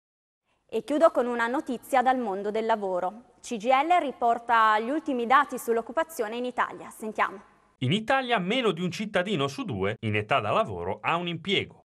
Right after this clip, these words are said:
Speaker 2: Il bel paese presenta infatti un tasso di occupazione del quarantotto virgola sette per cento, superiore solo a quello della Grecia, collocandosi così al penultimo posto nell'Eurozona.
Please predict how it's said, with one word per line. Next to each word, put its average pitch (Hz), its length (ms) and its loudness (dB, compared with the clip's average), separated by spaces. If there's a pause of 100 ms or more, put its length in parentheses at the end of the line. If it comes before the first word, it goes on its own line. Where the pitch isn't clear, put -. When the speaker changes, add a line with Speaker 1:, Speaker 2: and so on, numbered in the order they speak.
(140)
Speaker 2:
Il 117 140 -10
bel 135 200 0
paese 110 460 -2
presenta 151 440 -4
infatti - 340 -2
un 113 120 -6
tasso 107 280 -2
di 127 120 -6
occupazione 131 600 -4
del 110 160 -2
quarantotto 175 580 -2
virgola 143 300 -2
sette 139 280 -6
per 135 160 -4
cento, 123 520 -4
superiore 165 500 -2
solo 202 300 0
a 196 80 0
quello 160 200 -2
della 151 220 0
Grecia, 107 500 -4 (200)
collocandosi 110 680 -4
così 170 320 -2
al 120 160 0
penultimo 170 600 -2
posto 113 340 -2
nell'Eurozona. 101 760 -2